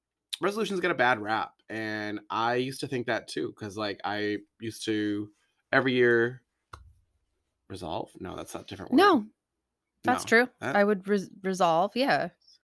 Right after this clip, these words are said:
Speaker 2: This also sounds like a cleaning product. Resolve bathtub cleaner.
Speaker 1: It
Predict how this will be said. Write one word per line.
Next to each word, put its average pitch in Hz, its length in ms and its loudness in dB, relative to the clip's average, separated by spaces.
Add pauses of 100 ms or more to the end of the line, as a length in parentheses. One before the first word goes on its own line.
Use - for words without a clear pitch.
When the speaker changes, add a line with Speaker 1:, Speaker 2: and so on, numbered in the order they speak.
(260)
Speaker 2:
This - 160 -6
also 214 240 2
sounds 214 260 -4
like 185 120 -8
a 175 80 -12
cleaning 185 460 -4
product. 170 540 -12 (680)
Resolve 170 500 0
bathtub 170 460 -2
cleaner. 160 380 -4
Speaker 1:
It 180 40 -4